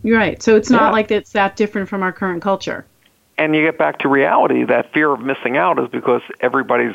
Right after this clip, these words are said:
Speaker 2: life looks better than yours on social media. You know, it causes depression and everything else. So as it becomes more of a level playing field, that, that tends to go away.
Speaker 1: Right, right, right, right, right. And so it becomes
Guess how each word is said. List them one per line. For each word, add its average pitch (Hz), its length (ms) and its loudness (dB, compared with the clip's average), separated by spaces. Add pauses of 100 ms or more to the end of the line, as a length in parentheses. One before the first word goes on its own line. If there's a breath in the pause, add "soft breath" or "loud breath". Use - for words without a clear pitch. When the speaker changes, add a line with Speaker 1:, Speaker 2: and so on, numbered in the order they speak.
Speaker 2:
life 120 220 2 (100)
looks - 200 -6
better 147 240 2
than 110 200 -2
yours 110 340 -2
on 104 220 0
social 107 280 0
media. 160 580 -2
You - 80 -4
know, - 200 0
it - 100 -6
causes - 400 -2
depression - 480 -2
and 101 80 -2
everything 123 340 -2
else. 143 200 -2 (680 loud breath)
So 127 320 2 (340 loud breath)
as 143 240 0
it 147 80 0
becomes 139 380 0
more 123 180 4
of 113 80 2
a 117 40 4
level 110 280 2
playing 139 380 -2
field, 107 240 -2
that, 107 180 0 (100)
that 107 160 -2
tends 107 260 -4
to - 80 -4
go 95 180 2
away. 104 380 0 (1400 loud breath)
Speaker 1:
Right, 202 300 2
right, 190 200 0
right, 185 200 -2
right, 190 600 -2
right. - 360 -2 (180)
And 190 160 4
so 190 320 2
it 180 100 0
becomes 196 500 2